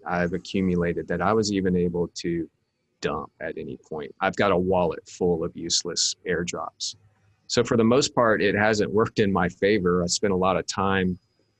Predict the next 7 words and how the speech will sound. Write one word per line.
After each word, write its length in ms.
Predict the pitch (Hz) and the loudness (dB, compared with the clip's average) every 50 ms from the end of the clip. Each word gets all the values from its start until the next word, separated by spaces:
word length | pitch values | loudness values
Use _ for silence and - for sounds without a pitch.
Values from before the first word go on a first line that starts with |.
| _ _ _ _ _ _ _ _ _ _ _ _ _ _ | _ _ _ _ _ _ _ _ _ _ _ _ _ _
and 180 | - 90 87 87 | -2 0 0 0
energy, 640 | 65 87 98 101 101 95 87 - 92 87 87 85 85 - - 87 | 2 2 2 2 2 2 2 0 2 2 2 0 -2 -4 -6 -4
uh, 180 | 98 90 85 85 82 85 | -2 0 0 -2 -2 -4
trying 340 | - - 101 92 95 90 87 | -4 -2 0 0 0 0 0
to 140 | - - 92 87 | -2 -4 -4 -2
gather 460 | 87 87 90 87 87 90 90 92 90 | -2 0 2 2 2 2 2 0 0
them. 420 | 85 85 85 82 82 87 90 87 | -2 -2 -6 -6 -6 -4 -6 -6